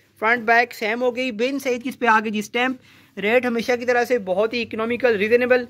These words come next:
होलसेल के लिए भी और रिटेल के कस्टमर के लिए भी। एयर जेट फैब्रिक,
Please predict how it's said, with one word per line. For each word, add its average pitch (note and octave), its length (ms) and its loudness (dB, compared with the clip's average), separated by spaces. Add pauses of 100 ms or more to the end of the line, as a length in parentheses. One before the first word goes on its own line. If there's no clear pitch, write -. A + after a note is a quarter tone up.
(160)
होलसेल A#3 380 2
के B3+ 100 -6
लिए B3+ 120 -2
भी B3+ 160 0
और A#3 140 4
रिटेल A3 300 0
के A3+ 80 -8
कस्टमर F#3 300 -6
के D#3 100 -10
लिए D3 100 -8
भी। C#3 140 -8 (420)
एयर B3 120 4
जेट C4 140 2
फैब्रिक, B3+ 380 -2